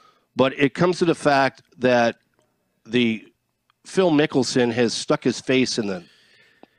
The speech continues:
I'm gonna say right now, he stuck his face in the fucking dirt right now. And that's the only time I'm gonna use the F-bomb on this show, I promise you, this week. So if my mother-in-law is watching,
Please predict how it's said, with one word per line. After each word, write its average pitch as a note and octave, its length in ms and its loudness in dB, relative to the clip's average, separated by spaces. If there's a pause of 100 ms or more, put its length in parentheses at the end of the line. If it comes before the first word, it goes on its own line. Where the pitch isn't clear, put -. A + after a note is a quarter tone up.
(120)
I'm B2 120 0
gonna C#3 140 0
say C#3 200 0
right B2+ 180 2
now, G#2+ 240 0 (520)
he C3+ 120 -2
stuck - 260 0
his - 140 -2
face D3+ 260 0
in A#2+ 60 -6
the G2+ 60 -4
fucking A2+ 380 -2
dirt G#2 360 -2 (180)
right G2 220 -6
now. F#2 280 -8 (720)
And A2+ 320 2
that's A#2 120 -2
the C3 80 0
only C#3 120 2
time D3 160 2
I'm C#3 120 2
gonna C3+ 100 2
use B2 160 0
the A#2+ 140 2
F-bomb A#2 340 0
on G#2+ 100 2
this G#2 120 0
show, G#2 220 0
I F#2+ 80 -2
promise G2+ 380 -4
you, F#2+ 80 -14
this F#2+ 180 -14
week. G2 180 -12
So A2+ 120 0
if G#2 60 -4
my A2 120 -2
mother-in-law B2 460 2
is A2+ 120 -4
watching, A2 500 0